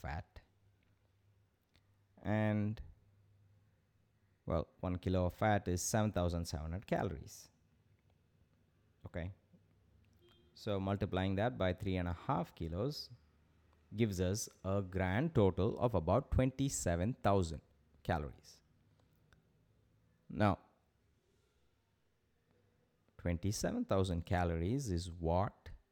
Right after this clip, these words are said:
this guy needs to remove. Rather, this is the excess energy he stored over the years based on what he's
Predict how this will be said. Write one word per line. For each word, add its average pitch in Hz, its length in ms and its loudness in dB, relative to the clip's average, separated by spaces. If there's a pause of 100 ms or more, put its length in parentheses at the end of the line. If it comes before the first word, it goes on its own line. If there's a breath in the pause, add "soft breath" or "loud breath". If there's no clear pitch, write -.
(1700)
this 120 180 2
guy 90 320 4
needs 92 420 0
to 104 280 -2 (2000)
remove. 113 920 8 (720)
Rather, 95 500 4
this 92 160 2
is 107 140 0
the 139 240 -2
excess - 840 2 (1160)
energy 107 440 6
he 139 180 2
stored 113 560 4 (260)
over 143 480 6
the 139 100 4
years 101 640 6
based 85 360 2
on 117 140 2
what 117 160 4
he's 113 260 2